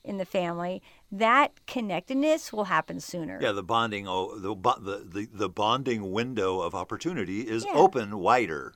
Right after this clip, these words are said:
Speaker 1: 'Cause you're living together, you might be changing diapers with the kids, you, you know, eating every night. I
Speaker 2: I do
Speaker 1: mean
Speaker 2: not change
Speaker 1: <laughs>
Speaker 2: diapers.
Speaker 1: Yeah, we never ex-, well,
Speaker 2: We didn't,
Speaker 1: grandbabies
Speaker 2: we didn't,
Speaker 1: now, you're
Speaker 2: we
Speaker 1: doing
Speaker 2: didn't,
Speaker 1: it.
Speaker 2: I still don't change
Speaker 1: <laughs>
Speaker 2: diapers.
Speaker 1: I just realized you
Speaker 2: Y-,
Speaker 1: don't.
Speaker 2: I
Speaker 1: I never
Speaker 2: don't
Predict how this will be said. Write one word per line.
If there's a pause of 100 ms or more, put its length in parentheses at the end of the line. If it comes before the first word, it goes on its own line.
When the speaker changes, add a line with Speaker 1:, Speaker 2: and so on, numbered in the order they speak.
Speaker 1:
'Cause
you're
living
together,
you
might
be
changing
diapers
with
the
kids,
you,
you
know,
eating
every
night.
I
Speaker 2:
I
do
Speaker 1:
mean
Speaker 2:
not
change
Speaker 1:
<laughs>
Speaker 2:
diapers.
Speaker 1:
Yeah, (480)
we
never
ex-, (100)
well,
Speaker 2:
We
didn't, (220)
Speaker 1:
grandbabies
Speaker 2:
we
didn't,
Speaker 1:
now,
you're
Speaker 2:
we
Speaker 1:
doing
Speaker 2:
didn't,
Speaker 1:
it.
Speaker 2:
I
still
don't
change
Speaker 1:
<laughs>
Speaker 2:
diapers. (100)
Speaker 1:
I
just
realized
you
Speaker 2:
Y-,
Speaker 1:
don't.
Speaker 2:
I
Speaker 1:
I
never
Speaker 2:
don't